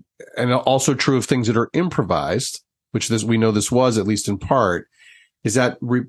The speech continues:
riffs just get repeated over and over and over again. And that happens a lot in a jam when you're improvising, when you are trying to,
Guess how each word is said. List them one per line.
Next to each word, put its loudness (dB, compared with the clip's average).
riffs 0
just -2
get 2
repeated 0
over 0
and -2
over -2
and -4
over -4
again. -8
And -4
that 2
happens 0
a 2
lot 2
in -2
a 0
jam -4
when -2
you're 0
improvising, -2
when 0
you 2
are 0
trying 0
to, 0